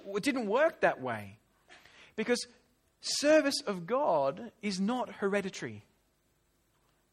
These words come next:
It's, it's nurture, not nature.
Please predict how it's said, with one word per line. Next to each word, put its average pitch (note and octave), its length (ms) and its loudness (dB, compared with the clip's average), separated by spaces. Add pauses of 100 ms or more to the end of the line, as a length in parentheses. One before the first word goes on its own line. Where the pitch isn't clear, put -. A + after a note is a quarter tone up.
(140)
It's, G3 200 -2 (1120)
it's G3+ 220 0
nurture, F#3+ 640 0 (380)
not F#3 240 0
nature. F#3+ 460 -6